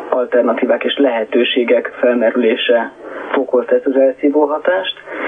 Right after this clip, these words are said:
és az a lehetőség, ami biztosítva lett a szervezeten belül, hogy viszonylagosan, ö, viszonylag könnyen veszteség nélkül, ö, el lehetett hagyni, ami kés-, korábban korlátozva volt, erre most lehetőséget kapott a hivatásos állomány,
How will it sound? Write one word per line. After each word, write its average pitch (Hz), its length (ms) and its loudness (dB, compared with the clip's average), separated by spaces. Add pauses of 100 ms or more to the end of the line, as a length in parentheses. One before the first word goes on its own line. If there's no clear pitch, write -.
(160)
és 135 140 0
az 143 140 4
a 135 80 2
lehetőség, 127 880 2
ami 127 160 2
biztosítva 135 520 0
lett 127 180 2
a 123 120 0
szervezeten 123 640 2
belül, 123 420 4
hogy 127 240 0
viszonylagosan, 123 1160 0 (520)
ö, 120 340 4 (840)
viszonylag 127 420 0
könnyen 131 640 2
veszteség 131 600 0
nélkül, 123 680 2 (240)
ö, 120 260 2 (160)
el 127 160 4
lehetett 120 460 2
hagyni, 127 300 2
ami 131 180 2
kés-, - 360 0
korábban 127 420 2
korlátozva 123 760 2
volt, 123 340 2 (360)
erre 131 220 2
most 127 180 0
lehetőséget 139 640 2
kapott 147 300 0
a - 40 4
hivatásos 156 680 0
állomány, 170 460 2